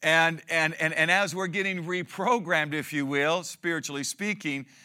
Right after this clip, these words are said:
then God, and only then can he begin to show us things, I like to use this term, behind the curtain.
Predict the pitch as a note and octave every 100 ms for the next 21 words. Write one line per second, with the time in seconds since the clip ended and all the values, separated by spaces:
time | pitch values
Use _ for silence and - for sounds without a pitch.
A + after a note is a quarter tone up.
0 | - - B2+ D3 A#3+ A#3+ E3 F3 D#3+ E3
1 | D#3 D#3+ F3+ G#3+ G3 D#3+ G3 F3 F3 E3+
2 | D#3+ D#3+ A#2 E3 A3+ F#3+ D#3+ D#3+ _ _
3 | - E3 - G#3 G#3+ A3 G3 - D3+ D#3+
4 | C3+ - C3+ F3 E3+ - D#3 D3+ A#2+ E3
5 | - - C#3 B2+ C3+ _ _ - D#3+ E3+
6 | F3 F3 - G#3 G3+ A#2 F#2